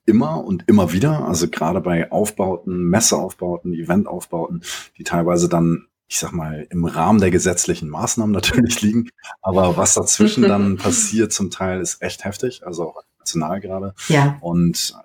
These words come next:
Speaker 1: auch da, ne, also du kannst ja nicht, wenn du in einem Team von fünfzehn Leuten bist, der Einzige sein, der sagt, „Gut, ich gehe jetzt mal weg und mach mal Pause, ihr habt viel Spaß.“
Speaker 2: Mhm.
Speaker 1: Na, das ist ja
Speaker 2: Ja.
Speaker 1: das, was meistens noch dazukommt, ne? Und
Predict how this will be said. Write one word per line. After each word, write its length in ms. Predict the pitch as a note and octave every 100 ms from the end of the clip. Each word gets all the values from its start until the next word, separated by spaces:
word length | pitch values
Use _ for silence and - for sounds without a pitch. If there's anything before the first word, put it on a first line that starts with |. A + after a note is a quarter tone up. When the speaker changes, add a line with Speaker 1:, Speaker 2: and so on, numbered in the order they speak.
| _
Speaker 1:
auch 160 | - -
da, 340 | - F#2 C#2+
ne, 120 | D2 D3+
also 200 | F#2 F#2
du 140 | D#2+
kannst 300 | - G2 -
ja 60 | F#2
nicht, 280 | G#2 G#2+ -
wenn 120 | F#2+
du 40 |
in 60 | F2+
einem 120 | F2
Team 260 | - G2+ G2
von 200 | F#2 F2
fünfzehn 380 | G2 G2 - F2
Leuten 240 | G2 G3+
bist, 240 | F#3+ -
der 80 | -
Einzige 280 | - G#3+ F#3
sein, 180 | F3+ F3
der 80 | F3
sagt, 200 | E3+ - _
„Gut, 240 | - - _
ich 280 | A#2 - -
gehe 140 | G2
jetzt 140 | F#2 F#2+
mal 140 | E2
weg 180 | G#2 -
und 120 | - F#2
mach 140 | -
mal 80 | F2
Pause, 420 | - A2+ A2+ A2+ -
ihr 120 | F#2+
habt 100 | -
viel 160 | - -
Spaß.“ 340 | - D3+ -
Speaker 2:
Mhm. 60 | E3 D3+ C#3 -
Speaker 1:
Na, 100 | G#2
das 160 | G#2+ -
ist 100 | -
ja 80 |
Speaker 2:
Ja. 40 | D3
Speaker 1:
das, 140 | -
was 80 | G2+
meistens 360 | G2 G#2 - F2+
noch 120 | F2
dazukommt, 640 | E2+ - F2+ - D#2 -
ne? 60 | C#3
Und 220 | C3 F2